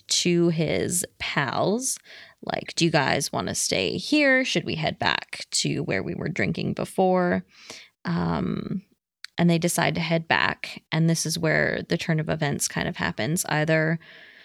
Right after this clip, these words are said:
Tarquin, who, remember, is, um, the son of the last king of Rome, either he returns,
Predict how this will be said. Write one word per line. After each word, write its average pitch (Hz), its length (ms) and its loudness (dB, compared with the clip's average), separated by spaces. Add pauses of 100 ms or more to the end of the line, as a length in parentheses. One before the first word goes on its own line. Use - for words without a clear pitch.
(680)
Tarquin, 269 500 4 (240)
who, 240 140 6
remember, 202 420 6 (100)
is, 175 520 4 (340)
um, 175 320 4
the 175 100 -2
son 202 440 4
of - 200 -2
the 180 100 2
last 165 440 0
king 156 220 2
of 156 140 -4
Rome, - 500 -2 (720)
either 185 300 4
he 170 500 4 (520)
returns, 180 920 2